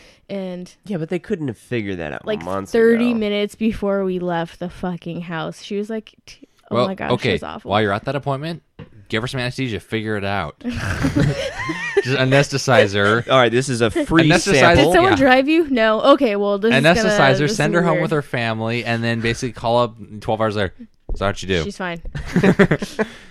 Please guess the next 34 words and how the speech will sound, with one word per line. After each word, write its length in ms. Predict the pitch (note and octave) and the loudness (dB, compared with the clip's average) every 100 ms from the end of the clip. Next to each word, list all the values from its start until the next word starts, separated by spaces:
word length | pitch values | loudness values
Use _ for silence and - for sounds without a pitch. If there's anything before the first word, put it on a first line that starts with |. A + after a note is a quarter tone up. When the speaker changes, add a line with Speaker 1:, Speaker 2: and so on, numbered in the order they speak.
| - | -10
Speaker 1:
And 140 | A3 | -4
then, 360 | G#3+ G#3+ G#3+ G#3+ | -2 -2 -4 -4
Speaker 3:
What 80 | G#3 | -2
Speaker 1:
uh, 260 | G#3+ G3 | 0 0
two 60 | F#3+ | -2
Speaker 3:
happened? 140 | B3 A3+ | -4 -2
Speaker 1:
days 200 | A3 G#3 | -2 -2
later, 300 | G3+ G3+ G3 | -6 -6 -6
my 140 | F#3 | -8
parents 380 | G3 F3 F#3+ F#3+ | -8 -12 -12 -10
are 120 | F3+ | -10
leaving 420 | F3 F3+ F3 E3+ | -10 -10 -10 -10
on 140 | E3+ E3 | -10 -10
a 80 | |
trip 340 | D#3+ - F3 - | -12 -10 -10 -10
for 180 | - F#3+ | -14 -12
a 60 | |
whole 260 | - D#2+ C2+ | -10 -12 -12
week. 280 | C#2+ D2 - | -14 -14 -6
Speaker 3:
Oh, 140 | F2 | -4
Speaker 1:
So 120 | E2 D#2+ | -4 -6
Speaker 3:
fun. 260 | D2+ D2+ C#2+ | -8 -8 -10
Speaker 1:
I 20 | |
get 160 | G#3+ G#3+ | -10 -10
to 100 | G#3+ | -10
deal 240 | G3+ F#3+ | -8 -8
with 200 | F#3+ F#3+ | -8 -8
my 80 | F3+ | -10
little 480 | G3 F#3+ F#3+ F#3 F#3+ | -12 -8 -6 -6 -6
sister 640 | F3+ F3 - E3 D#3+ E3+ | -8 -10 -10 -10 -8 -10
Speaker 3:
Doped 360 | D3+ D#3+ D#3 - | -6 -8 -6 -6
up. 220 | D#2+ B2 | -6 -4
Speaker 1:
doped 360 | F3+ F#3 - | -4 -6 -8
up 380 | F3+ F3 F3 _ | -8 -6 -8 _